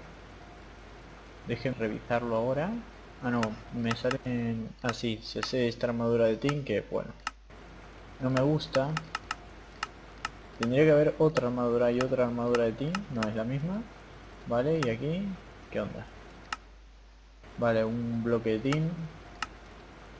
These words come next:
No sé, o sea que aún no podemos hacer la armadura,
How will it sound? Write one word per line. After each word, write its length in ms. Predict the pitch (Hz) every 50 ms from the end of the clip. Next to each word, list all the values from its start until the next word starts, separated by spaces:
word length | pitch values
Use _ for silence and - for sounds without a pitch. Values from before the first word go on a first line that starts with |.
| - - - - - -
No 240 | 120 117 113 107
sé, 160 | 104 - - - -
o 100 | 120 113
sea 220 | - 143 147 143
que 240 | 139 147 151 156 -
aún 220 | - 139 135 143 151
no 80 | 156
podemos 340 | 143 135 135 127 127 120 120 123
hacer 200 | 120 - - 117
la 100 | 117 117
armadura, 380 | 120 120 120 120 123 131 139